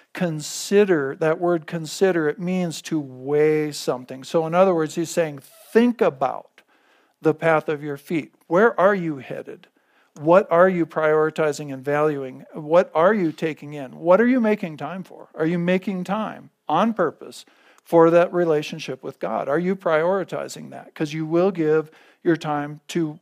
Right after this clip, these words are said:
what's most important to you. It means to, you know, it, it take time and think about, I think you've gotta think about our priorities, our friendships, our activities,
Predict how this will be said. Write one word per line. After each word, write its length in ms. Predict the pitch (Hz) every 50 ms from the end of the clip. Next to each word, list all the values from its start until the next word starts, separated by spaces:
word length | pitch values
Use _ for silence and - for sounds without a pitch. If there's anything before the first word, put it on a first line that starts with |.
| _
what's 280 | - 165 156 143 147 -
most 260 | 151 143 139 135 -
important 460 | - 151 131 - 170 170 196 226 156 139
to 80 | -
you. 160 | 143 135 127 - - - - _ _
It 160 | 185 185 190
means 400 | 202 185 185 175 170 170 160 - -
to, 340 | - 196 180 165 156 151 151 - _ _ _ _ _ _ _
you 120 | - 175
know, 140 | 160 160 160
it, 140 | 170 - 226
it 200 | 214 190 175 -
take 280 | - 190 220 233 214
time 240 | - 214 226 220 202
and 140 | 180 160 151
think 300 | - - 208 208 202 208
about, 340 | 190 156 151 143 139 147 -
I 120 | - 160
think 260 | 160 - 196 185 165 -
you've 120 | 190 170
gotta 200 | 165 165 160 156
think 220 | 147 - 185 160
about 180 | 151 156 151 143
our 100 | 139 131
priorities, 720 | - - - 139 143 143 160 170 180 175 190 185 180 - -
our 200 | - - 139 127
friendships, 800 | - - - 170 170 175 175 170 - - 180 170 165 - - - -
our 200 | 143 135 131 131
activities, 840 | 131 131 - _ - - - 180 170 175 170 175 175 180 180 -